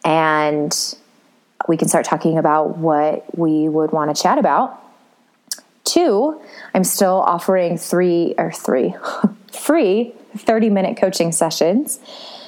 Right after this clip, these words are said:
And you can, I'll put a link in the show notes to how you can learn a little bit more about that, and as well as where you can actually schedule your free thirty-minute call. It's pretty cool. You can just, um,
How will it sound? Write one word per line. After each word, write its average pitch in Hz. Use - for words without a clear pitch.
And 165
you 175
can, 165
I'll 160
put 175
a 175
link 165
in 180
the 175
show 160
notes -
to 160
how 156
you 156
can 156
learn 165
a 160
little 151
bit 151
more 262
about 254
that, 240
and 165
as 165
well 170
as 160
where 165
you 160
can -
actually 156
schedule 151
your 156
free 165
thirty-minute 160
call. 262
It's -
pretty 208
cool. 196
You 196
can 175
just, 160
um, 151